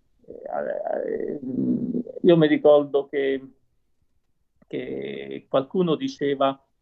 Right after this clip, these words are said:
"È una questione di buona condotta, di fedina non penale, ma fedina civica pulita", eccetera, eccetera. Quindi comunque veniva impostato il discorso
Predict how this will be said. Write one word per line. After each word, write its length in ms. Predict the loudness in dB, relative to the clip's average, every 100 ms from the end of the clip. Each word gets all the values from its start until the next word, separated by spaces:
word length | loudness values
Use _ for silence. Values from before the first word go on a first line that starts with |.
| _
"È 80 | -6
una 200 | -2 -2
questione 500 | -4 -6 -4 -4 -2
di 80 | -4
buona 380 | -4 -2 0 -2
condotta, 800 | -4 -6 -2 0 0 0 -2
di 160 | 0 -2
fedina 800 | -4 -4 -4 -4 2 4 4 2
non 300 | 0 -2 0
penale, 440 | -2 2 4 2 0
ma 140 | -4
fedina 480 | -6 -12 -6 -4 -4 -6
civica 380 | -18 -6 -2
pulita", 640 | -2 -2 -4 -2 -4 -4 -4
eccetera, 580 | -4 -4 -2 0 0
eccetera. 640 | -2 -4 -6 -6 -2 -2 0
Quindi 300 | 0 -2 0
comunque 460 | 2 2 2 4
veniva 380 | 2 0 2 2
impostato 580 | 2 0 -6 2 2 2
il 80 | -4
discorso 800 | -8 -8 -4 -4 -4 -4 -6